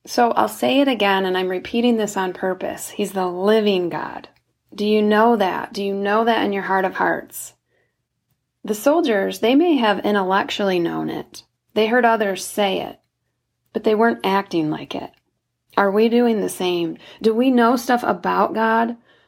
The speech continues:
but don't act like it's true? Therefore, is it true to us? Do we actually believe it? You know,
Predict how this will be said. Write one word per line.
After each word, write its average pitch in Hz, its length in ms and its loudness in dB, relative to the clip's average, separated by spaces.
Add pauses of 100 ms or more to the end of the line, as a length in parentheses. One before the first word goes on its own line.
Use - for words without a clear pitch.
(160)
but 214 120 0
don't 247 340 2
act 220 320 -2
like 190 220 -2
it's 180 200 -10
true? - 520 -2 (1040)
Therefore, 208 760 0 (280)
is 240 240 2
it 208 180 -2
true 226 300 2
to - 240 -8
us? 185 520 -6
Do 220 180 2
we 233 160 2
actually 226 460 0
believe 202 440 2
it? - 220 -8 (2000)
You 233 100 2
know, 226 420 2